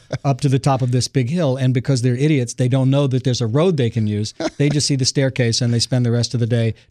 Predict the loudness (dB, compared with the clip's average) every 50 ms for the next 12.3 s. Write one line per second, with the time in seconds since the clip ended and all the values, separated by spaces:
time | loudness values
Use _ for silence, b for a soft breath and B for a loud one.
0 | b -4 -2 -2 -2 -2 -2 0 0 2 2 2 0 0 -2 0 0 0 0 0
1 | 0 -2 -2 -2 -2 -4 -4 -4 -2 -2 -2 0 -2 -2 -2 -4 -4 -4 -4 -4
2 | -4 -2 -2 -4 -4 -4 -6 -6 -4 -2 -2 -2 -2 -2 -2 0 2 2 2 0
3 | 0 0 0 0 -2 -2 -2 0 0 2 2 2 0 0 0 -2 -2 -2 -2 0
4 | 0 -2 -2 -2 -2 -2 -2 -2 0 0 0 0 0 0 0 -2 -2 -2 -2 -2
5 | -2 -4 -4 -4 -4 -4 -4 -2 -2 -2 -2 -2 -4 -4 -4 -4 -4 -6 -6 -6
6 | -4 -4 -4 -4 -6 -6 -4 -2 -2 0 -2 -4 -2 -2 0 0 0 0 0 -2
7 | -2 -4 -4 -6 -6 -6 -6 -6 -4 -2 -2 -2 0 -2 -2 -2 -2 -2 -2 -2
8 | -2 -2 -2 -4 -4 -2 -2 -4 -4 -4 -4 -4 -4 -4 -6 -10 B B B B
9 | B B -2 -2 0 0 0 0 2 2 2 2 2 2 2 2 2 0 0 -2
10 | -2 -2 -2 -2 -2 0 0 0 -2 -2 -4 -4 -4 -2 -2 -2 0 0 0 2
11 | 2 2 0 0 -2 -4 -6 -6 -6 -6 -6 -6 -4 -4 -4 -4 -4 -4 -4 -4
12 | -4 -4 -6 -8 -12 -16